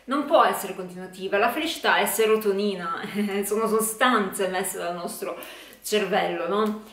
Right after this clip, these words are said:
E quindi una volta che finisce l'effetto, basta. Quindi la felicità esiste, ma io la provo anche di tanto in tanto, però poi finisce e ti torna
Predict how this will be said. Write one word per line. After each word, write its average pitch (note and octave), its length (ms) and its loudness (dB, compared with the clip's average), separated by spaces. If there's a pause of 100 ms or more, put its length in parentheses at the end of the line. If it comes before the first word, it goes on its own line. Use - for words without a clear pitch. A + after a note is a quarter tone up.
(120)
E G#3+ 100 -4
quindi A#3+ 400 4
una G3+ 140 4
volta G#3 320 6
che G3+ 100 0
finisce G#3 400 2
l'effetto, G3+ 1300 2
basta. G3+ 560 2
Quindi A3+ 240 0
la G3+ 100 6
felicità G3 600 0 (560)
esiste, C4+ 560 0
ma A3 100 8
io D#4 100 8
la A#3+ 100 6
provo A#3 420 6
anche F#3+ 320 2
di F#3+ 100 -4
tanto F#3+ 300 -2
in F#3+ 140 -4
tanto, F#3 420 -4
però A3+ 480 6
poi F#3 480 2 (160)
finisce G#3 580 -2
e G#3 80 6
ti A3 180 -4
torna F#3+ 680 -2